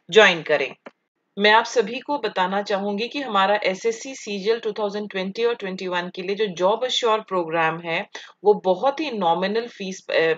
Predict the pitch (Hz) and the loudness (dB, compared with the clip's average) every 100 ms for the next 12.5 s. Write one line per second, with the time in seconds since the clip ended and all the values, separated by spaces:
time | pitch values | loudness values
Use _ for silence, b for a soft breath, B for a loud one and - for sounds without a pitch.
0 | - 190 190 185 190 185 175 165 - 175 | 2 0 0 -6 -8 -4 0 0 0 -2
1 | 175 170 170 185 262 B B _ - 226 | 0 -2 -4 -2 -2 B B _ 0 4
2 | 277 294 196 208 202 226 202 202 180 165 | 4 4 0 -2 0 -2 -2 -4 -4 0
3 | 165 160 170 165 240 - 196 165 165 151 | 2 2 -2 -2 -2 2 4 4 2 0
4 | 147 143 135 - B B _ 220 226 214 | 2 0 -2 -6 B B _ 4 4 4
5 | 233 233 247 247 240 226 226 233 254 190 | -2 -2 -4 -4 0 0 0 -2 -2 0
6 | 202 262 240 208 190 196 220 226 233 226 | 0 0 0 0 0 -2 -4 -6 -8 -6
7 | 233 247 B B B - 202 226 - - | -6 -6 B B B 4 6 4 0 -16
8 | _ _ 214 208 214 220 285 277 226 190 | _ _ 2 4 6 6 6 0 0 0
9 | 170 202 240 233 214 202 202 185 180 190 | 0 0 0 0 -2 0 0 0 0 0
10 | 196 190 214 226 240 226 226 214 208 240 | -2 -4 -2 -2 -2 -4 -2 -2 -2 -4
11 | 214 180 185 185 202 220 214 196 190 240 | 0 2 2 4 2 0 -4 -4 -2 0
12 | 233 190 175 190 | 0 0 0 0